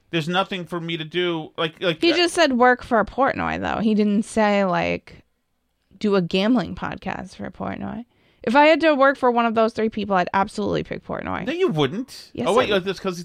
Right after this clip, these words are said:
Speaker 1: they don't gamble anymore, so now there's no moral problem with it.
Speaker 2: Mm-hmm.
Speaker 1: Um, I mean, I guess it would be, I guess it would be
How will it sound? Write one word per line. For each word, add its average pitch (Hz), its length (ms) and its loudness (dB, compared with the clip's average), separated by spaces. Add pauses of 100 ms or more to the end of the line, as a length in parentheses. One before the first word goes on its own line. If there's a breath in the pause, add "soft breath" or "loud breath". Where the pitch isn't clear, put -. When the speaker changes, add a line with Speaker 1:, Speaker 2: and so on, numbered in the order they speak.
Speaker 1:
they 180 100 -2
don't 165 160 -4
gamble 226 340 -8
anymore, 170 320 -8
so 156 140 -16
now 156 100 -8
there's 160 160 -10
no 165 80 -6
moral 165 320 -6
problem 139 360 -8
with 120 140 -12
it. - 100 -18 (140)
Speaker 2:
Mm-hmm. - 800 -6
Speaker 1:
Um, 220 460 2 (300)
I 202 80 0
mean, 208 200 -6 (760)
I 196 100 2
guess 226 240 -2
it 233 80 0
would 180 100 -2
be, 160 200 -4
I 175 100 -2
guess 196 240 -4
it 196 80 -2
would 165 140 -8
be 147 260 -6